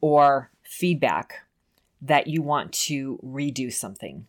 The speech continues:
You wanna start fresh. You wanna start over. So it's like, "Can I have a do-over?" It's choosing anew. It's choosing again. And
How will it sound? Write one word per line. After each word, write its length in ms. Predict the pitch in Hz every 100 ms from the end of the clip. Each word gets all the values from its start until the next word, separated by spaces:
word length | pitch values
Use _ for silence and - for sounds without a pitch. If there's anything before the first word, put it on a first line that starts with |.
| -
You 160 | 143
wanna 180 | 135 135
start 380 | - - 139 -
fresh. 400 | - 110 - -
You 80 | 143
wanna 180 | 143
start 380 | 143 - 143 135 -
over. 420 | 123 101 87 - _ _ _
So 280 | - - 139
it's 140 | 135
like, 160 | 143 123
"Can 140 | -
I 80 | 165
have 140 | 180 196
a 60 |
do-over?" 540 | 156 131 95 87 76 - _ _ _ _ _ _ _ _ _ _ - - - - -
It's 300 | 151 - -
choosing 680 | - 170 160 170 160 160 _ -
anew. 540 | 143 139 139 110 - _ _ _ -
It's 260 | 139 - -
choosing 560 | - 160 151 147 139 -
again. 540 | 127 117 107 90 104 _ _ _ _ _ _ _ -
And 380 | 160 147 143